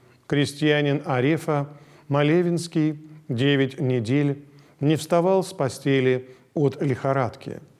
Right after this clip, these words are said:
Когда же стал призывать на помощь святого Максима, болезнь его совсем прошла. Крестьянин Федор Васильев Мамашов девять лет был нездоров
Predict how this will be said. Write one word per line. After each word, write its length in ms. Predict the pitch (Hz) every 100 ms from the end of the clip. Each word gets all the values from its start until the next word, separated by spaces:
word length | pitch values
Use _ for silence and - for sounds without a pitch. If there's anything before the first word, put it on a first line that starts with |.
| _ _ _ -
Когда 340 | 143 139 165
же 140 | 156 156
стал 340 | 165 175 170
призывать 680 | 170 139 123 135 143 143 - - - _
на 180 | 135 143
помощь 460 | 180 185 175 - - - -
святого 580 | - 139 147 156 143 131
Максима, 640 | 120 120 143 131 127 117 - - _ _
болезнь 600 | 131 139 139 143 123 135
его 500 | 135 123 131 131 131 - _
совсем 540 | - 170 170 170 123
прошла. 540 | 113 120 - 113 95 - _ _ _ _ _ _ _ _ -
Крестьянин 760 | 147 135 - 143 143 139 135 120
Федор 560 | 139 139 156 151 147
Васильев 880 | 127 123 - 143 147 143 143 123 107
Мамашов 760 | 127 123 120 123 156 156 143 - - - - -
девять 540 | - 113 139 135 131 135
лет 320 | 139 165 151
был 460 | 135 156 165 160 156
нездоров 720 | 131 120 120 120 131 120